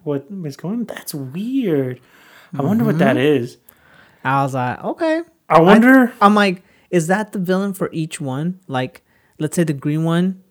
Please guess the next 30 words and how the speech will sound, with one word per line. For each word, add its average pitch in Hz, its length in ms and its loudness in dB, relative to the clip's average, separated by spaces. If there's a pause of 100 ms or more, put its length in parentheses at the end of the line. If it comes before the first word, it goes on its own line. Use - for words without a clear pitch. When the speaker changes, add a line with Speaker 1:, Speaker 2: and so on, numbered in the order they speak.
(180)
Speaker 2:
is 135 680 -6 (500)
Green 165 200 0
Goblin. 135 420 -4
Speaker 1:
Mm-hmm. 131 420 -2 (720)
'Cause 151 160 4
supposedly 170 560 6
there 151 140 6
has 139 100 4
been 139 140 2
talks 147 340 2
of 120 360 2
What's-His-Face 127 500 0
coming 113 180 -8
back. 117 320 2 (120)
Speaker 2:
Right. 120 460 -4 (540)
And 151 180 0
then 143 540 -2 (320)
the 143 640 0
blue 170 220 6
and 165 180 2
red 135 400 2 (380)
will 147 140 0
be 139 520 -2
just 139 280 -4
the 151 60 0
Amazing 139 320 -2
Spider-Man. 139 580 0 (640)
Speaker 1:
Mm-hmm. 120 280 -8
Or 175 160 8
cops. 170 540 -2